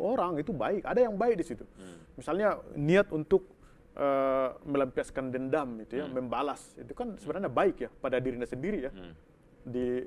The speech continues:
Speaker 1: di, jangan dihubungkan dengan yang lain bahwa nyawa orang hilang itu juga.
Speaker 2: Hmm.
Speaker 1: Jadi, eh, yang paling jahat pun
Speaker 2: Hmm.
Speaker 1: itu sebenarnya baik ya, ada kebaikan di situ ya.
Speaker 2: Hmm.
Speaker 1: Tapi,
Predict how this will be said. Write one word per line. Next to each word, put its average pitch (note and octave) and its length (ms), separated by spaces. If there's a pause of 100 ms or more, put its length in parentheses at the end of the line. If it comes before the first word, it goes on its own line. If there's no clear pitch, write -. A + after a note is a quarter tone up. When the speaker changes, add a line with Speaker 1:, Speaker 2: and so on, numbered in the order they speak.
Speaker 1:
di, C3 220 (640)
jangan D3 240
dihubungkan D3 480
dengan C3 240
yang C3 80
lain F3+ 160
bahwa C3 160
nyawa C3 280
orang C#3+ 240
hilang D#3+ 280
itu A#2+ 80
juga. B2 240
Speaker 2:
Hmm. - 160 (240)
Speaker 1:
Jadi, F3 140 (640)
eh, F3+ 220
yang F#3 180
paling G#3+ 320
jahat D3 240 (120)
pun G#3+ 380
Speaker 2:
Hmm. A3 300
Speaker 1:
itu C4 240
sebenarnya D3 400
baik C#3+ 380
ya, A2+ 100
ada E3+ 200 (200)
kebaikan B2+ 480
di A2 80
situ - 240
ya. G#2 160
Speaker 2:
Hmm. F#2 160 (400)
Speaker 1:
Tapi, A#3 480